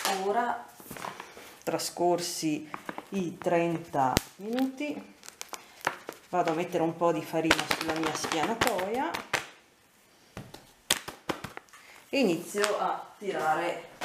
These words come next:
la sfoglia e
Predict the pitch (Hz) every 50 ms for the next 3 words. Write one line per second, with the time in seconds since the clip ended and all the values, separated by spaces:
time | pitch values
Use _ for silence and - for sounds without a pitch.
0 | - - - - - - - - - 165 185 190 - - - - 156 135 135 135
1 | 139 143 196 294 427 - - - - - - - - - - - - _ - -
2 | - - - - - - - _ - - - - - - - - _ _ - -
3 | - - - - - - _ - - - - - - - - - - - - -
4 | - _ _ _ _ _ _ - - - - - - - - - - - - -
5 | - - - - - - - - - - 220 240 262 - - -